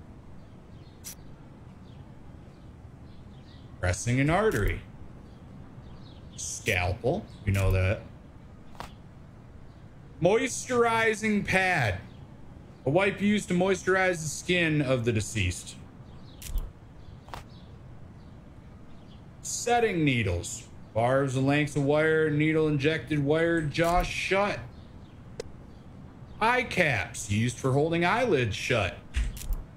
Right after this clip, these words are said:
Fucking actual hell. P V C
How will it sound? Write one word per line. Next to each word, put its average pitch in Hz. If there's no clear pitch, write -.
Fucking 139
actual 139
hell. 123
P 180
V 240
C 311